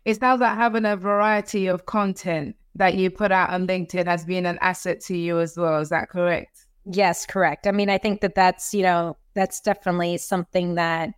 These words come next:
Speaker 2: you know, that's like a LinkedIn one oh one, right? You can't just be putting out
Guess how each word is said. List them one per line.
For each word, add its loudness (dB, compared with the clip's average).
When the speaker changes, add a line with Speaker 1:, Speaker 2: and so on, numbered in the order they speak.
Speaker 2:
you 2
know, 4
that's 0
like 0
a 2
LinkedIn 0
one 0
oh -4
one, 0
right? 0
You -4
can't -4
just -6
be -8
putting 0
out 0